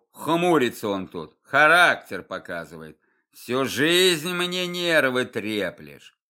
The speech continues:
Дед Мотя почувствовал подвох сразу. Как только в руках супруги оказалось какое-никакое, а всё-таки оружие — Поэтому баба Зина наступала на него, а Матвей Егорыч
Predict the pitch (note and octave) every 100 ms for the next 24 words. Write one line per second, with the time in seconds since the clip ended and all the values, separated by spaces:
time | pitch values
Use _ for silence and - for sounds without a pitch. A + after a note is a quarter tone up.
0 | _ _ _ _ _ _ _ - E2+ D3
1 | G#3+ A3+ G#3+ F#3 F#3+ G#3 G3 G3 F3+ -
2 | D3+ F3 - E3+ D3+ C#3 A#2+ C3 D#3+ -
3 | A2+ A#2 C3 C3 F#2 _ _ _ _ _
4 | _ - D3+ F3+ F3+ F3+ F#3+ F#3+ F3+ D#3+
5 | D#3+ - F3 F3 - D#3+ D3 E3 F3 E3
6 | F3+ E3 _ A2+ A2 A2+ C3+ E3 C3+ -
7 | A#2+ - D3 B2+ A#2 A#2 G#2+ C3 A2+ G2+
8 | - B2+ A#2 G2+ F#2+ A2 C#3+ G#2 E2 D2
9 | _ _ _ - F3 B3 A#3+ A#3 A3 A#3
10 | A3+ G3+ B3+ C#4+ C4+ B3 - A3 F#3+ G3
11 | G3 G#3 A3 A#3 A#3+ A#3+ A3+ _ _ _
12 | - F#3 G3+ G#3+ C4 C#4 A#3+ G3+ F#3 E3+
13 | F3 -